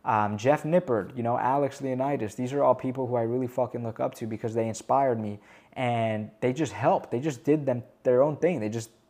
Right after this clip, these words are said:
tried. They just showed up, and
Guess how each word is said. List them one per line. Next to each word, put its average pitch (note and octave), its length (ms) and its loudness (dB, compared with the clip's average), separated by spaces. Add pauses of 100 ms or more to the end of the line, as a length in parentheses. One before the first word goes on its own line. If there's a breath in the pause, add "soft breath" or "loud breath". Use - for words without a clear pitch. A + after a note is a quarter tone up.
(140)
tried. C#3+ 540 0
They B2+ 100 -6
just B2 180 -6
showed D#3 260 2
up, E3+ 300 2 (480 loud breath)
and A2+ 600 0